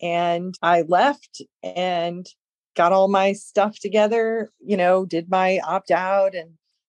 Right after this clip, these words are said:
all of that stuff. And July third, I opened New Freedom Family Medicine.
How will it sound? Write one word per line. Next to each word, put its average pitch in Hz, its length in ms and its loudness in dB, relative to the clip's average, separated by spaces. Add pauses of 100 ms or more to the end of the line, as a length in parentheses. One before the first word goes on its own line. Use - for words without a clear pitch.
(120)
all 185 200 2
of 190 140 0
that 175 240 0
stuff. 202 320 -2 (260)
And 175 320 -2
July 190 380 2
third, 247 400 2
I 196 160 2
opened 190 440 -2
New 190 140 -2
Freedom 190 380 -2
Family 185 280 -2
Medicine. 220 520 -4